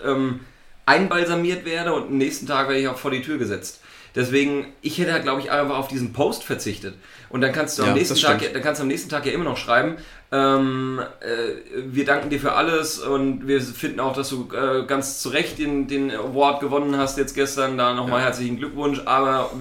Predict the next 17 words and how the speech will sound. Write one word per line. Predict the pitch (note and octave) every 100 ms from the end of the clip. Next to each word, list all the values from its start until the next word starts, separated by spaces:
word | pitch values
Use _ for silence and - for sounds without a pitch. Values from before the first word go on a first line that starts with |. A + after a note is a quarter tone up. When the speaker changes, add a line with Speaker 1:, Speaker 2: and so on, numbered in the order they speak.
| B2 B2
Speaker 1:
heute | C3 B2+
müssen | B2+ A#2+
sich | B2+
unsere | A2+ A#2
Wege | B2 A#2+
trennen, | - C3+ C3
weil | A#2 B2
die | B2
sportliche | - B2+ B2+ A#2+ A2+
Lage | A#2 A#2+ A2
gerade | A2+ A#2 G#2+
so | B2
und | G#2+
so", | G2+ F#2+
wie | A2+
auch | A2
immer. | A2+ F2+